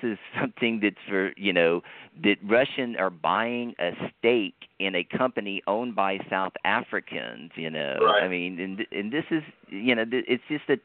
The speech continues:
Speaker 1: total alternate reality. I mean, and this is really nothing new among right-wing media, but it just seems to be
Speaker 2: Right.
Speaker 1: getting worse. And, and even the White House is saying this. I mean, this is, I mean, so much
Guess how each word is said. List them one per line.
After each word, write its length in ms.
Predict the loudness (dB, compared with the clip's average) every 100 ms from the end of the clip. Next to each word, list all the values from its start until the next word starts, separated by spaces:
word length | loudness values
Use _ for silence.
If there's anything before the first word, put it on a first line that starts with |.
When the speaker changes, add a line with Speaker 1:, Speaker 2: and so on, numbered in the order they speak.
| -2
Speaker 1:
total 300 | 2 2 2 2
alternate 580 | 2 2 -2 -4 -4 -4
reality. 840 | -2 0 2 0 -6 -10 -6 -4
I 60 | -4
mean, 260 | -4 -6 -8 -16 -16 -14 -2
and 120 | 2
this 120 | 2 4
is 120 | 0 0
really 240 | 0 2 4
nothing 500 | 4 2 2 -2 0
new 280 | 2 2 2
among 360 | 2 0 -2
right-wing 500 | 4 4 4 -6 -4
media, 420 | -2 -2 0 0 0
but 160 | -2
it 120 | -2
just 180 | -2 -8 -4
seems 260 | -2 0 -2 -4
to 40 |
be 80 | 2
Speaker 2:
Right. 180 | 4 4
Speaker 1:
getting 380 | 2 0 -2 2
worse. 360 | 2 0 -4 -10 -12 -18 -20 -20 -20 -20 -20 2
And, 200 | 4 4
and 200 | 4 4
even 260 | 4 4 2
the 80 | 2
White 360 | 2 -2 -4 -4
House 360 | -4 -4 -6 -8
is 140 | -8 -4
saying 340 | -2 0 -2 -6
this. 280 | -6 -6 -6
I 60 | -8
mean, 180 | -8 -8
this 120 | -8 -6
is, 100 | -8 -8 -18 -20 -20 0 2
I 60 |
mean, 140 | 2 0 0
so 80 | 0
much 200 | 0